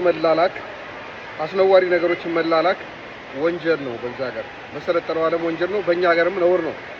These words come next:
ወንጀልም ነው። ስለዚህ አበሾች የሆናችሁ ኢትዮጵያውያን፣ ኤርትራውያን ወጣቶች አሁን እያየሁ ያ-፣ እንዳለሁት እንዳለኝ መረጃ ከከተማ አለ አይደል፣ ከትንሽ ከተማ የመጡ፣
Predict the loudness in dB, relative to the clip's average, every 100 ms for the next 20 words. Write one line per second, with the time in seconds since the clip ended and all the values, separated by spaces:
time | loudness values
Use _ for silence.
0 | -14 -4 -4 -2 -2 -2 -6 -10 -14 -14
1 | -14 -14 -14 -14 -14 -16 -16 -16 -16 -14
2 | -2 0 0 0 2 2 2 -2 0 0
3 | 0 -2 -4 -4 0 2 2 0 -2 -2
4 | 0 -2 -2 -4 -4 -6 -8 -10 -10 -12
5 | -12 -14 -14 -14 -14 -14 -12 -10 -10 -10
6 | -12 -12 -14 -14 -6 4 4 6 6 6
7 | 6 6 4 2 2 4 4 2 -2 0
8 | 0 0 0 0 0 2 0 0 -4 -4
9 | -4 -4 -4 -2 0 0 0 0 0 0
10 | -2 -6 -4 -4 -2 -2 0 0 0 -2